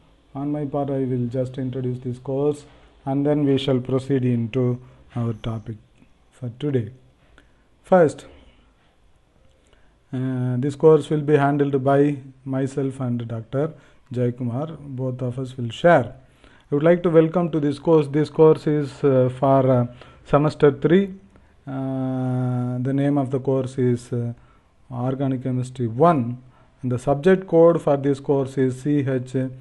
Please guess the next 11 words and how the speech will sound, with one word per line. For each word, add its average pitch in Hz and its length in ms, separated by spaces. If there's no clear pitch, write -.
three 131 460
one 123 500
four. 131 340
And 139 200
this 170 200
course 160 440
have 143 420
four 151 300
hours 143 280
per 135 220
week 147 380